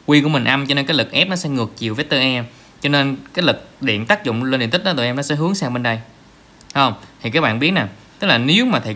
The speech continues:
treo một cái quả cầu, nghe nè tụi em, nếu mà thầy treo một cái quả cầu vào đây, thì các bạn phải hiểu nè, cái quả cầu này á, nó sẽ nhiễm điện âm nha, người ta sẽ treo quả cầu nhiễm điện âm. Thì các bạn biết nè, nếu mà nhiễm điện âm, nó sẽ chịu một cái tác, tác dụng của một cái lực ép hướng qua bên đây,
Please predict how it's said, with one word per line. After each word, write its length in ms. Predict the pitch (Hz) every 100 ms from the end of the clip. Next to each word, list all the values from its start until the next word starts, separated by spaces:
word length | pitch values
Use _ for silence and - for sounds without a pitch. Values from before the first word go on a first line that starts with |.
| 123
treo 180 | 147 135
một 100 | 117
cái 80 | 131
quả 100 | 127
cầu, 280 | 127 107 101 - - -
nghe 160 | 123 127
nè 120 | 113
tụi 140 | 104
em, 160 | 117 113 - - - - - - - - - -
nếu 180 | 139 180
mà 100 | 202
thầy 140 | 113 117
treo 140 | 139 131
một 80 | 127
cái 80 |
quả 100 | 127
cầu 200 | 131 117
vào 120 | 107 113
đây, 160 | 120 117 - - - - - - -
thì 60 | 107
các 80 |
bạn 280 | 139 110 117 113
phải 160 | 117 143
hiểu 240 | 123 110
nè, 160 | 160 101 - - -
cái 80 | 175
quả 140 | 139 -
cầu 240 | 127 117
này 160 | 113 123
á, 120 | 170
nó 100 | 185
sẽ 160 | 180 135
nhiễm 260 | 139 131
điện 120 | 123 117
âm 260 | 139 131 123
nha, 160 | 139
người 120 | 120 117
ta 100 | 127
sẽ 120 | 139
treo 180 | 156 135
quả 100 | 123
cầu 180 | 135 117
nhiễm 160 | 110 131
điện 140 | 123
âm. 180 | 127 117 - - -
Thì 80 |
các 80 | 131
bạn 180 | 127 117
biết 120 | 170
nè, 140 | 170 110
nếu 180 | 160
mà 80 | 208
nhiễm 220 | 113 131
điện 120 | 143 131
âm, 180 | 135
nó 80 | 156
sẽ 120 | 170
chịu 240 | 151 113 107
một 120 | 104
cái 80 | 165
tác, 180 | 190 190 - -
tác 160 | - 190
dụng 120 | 135
của 60 | 127
một 140 | 120
cái 80 | 147
lực 160 | 113 -
ép 240 | 185 175
hướng 200 | 170 220
qua 80 | 156
bên 120 | 127
đây, 200 | 127